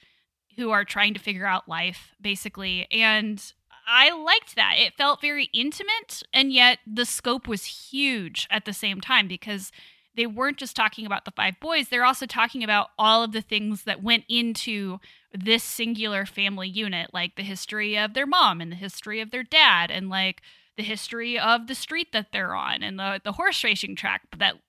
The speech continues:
it was abandoned behind their building. Like, all of this stuff goes into this book,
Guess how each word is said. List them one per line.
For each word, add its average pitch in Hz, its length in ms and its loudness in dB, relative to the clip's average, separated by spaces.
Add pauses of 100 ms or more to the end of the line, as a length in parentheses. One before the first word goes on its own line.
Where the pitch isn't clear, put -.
(320)
it 220 140 -8
was 226 160 -2
abandoned 226 640 2
behind 240 460 2
their 240 200 -2
building. 226 400 -2
Like, 240 240 4
all 277 260 6
of 262 100 -8
this 254 120 -8
stuff 226 480 2 (500)
goes 247 400 0
into 220 640 -4
this 185 220 -10
book, 302 380 4